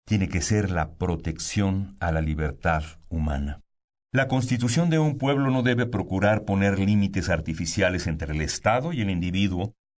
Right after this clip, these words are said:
como si se tratara de aumentar el campo a la libre acción de uno y restringirla del otro, sino que debe buscar que la autoridad que el pueblo concede a sus representantes no pueda convertirse en contra de la sociedad que la establece.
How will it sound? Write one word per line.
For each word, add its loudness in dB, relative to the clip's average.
como -6
si -4
se -2
tratara 0
de 0
aumentar 2
el 0
campo 0
a 2
la 2
libre 0
acción -2
de 0
uno 2
y 2
restringirla 0
del -2
otro, -4
sino 0
que -4
debe 0
buscar -4
que -6
la -2
autoridad -2
que -8
el -8
pueblo 0
concede -2
a 0
sus -4
representantes -2
no 0
pueda 0
convertirse -2
en 0
contra -2
de 0
la -2
sociedad -2
que -6
la -2
establece. -6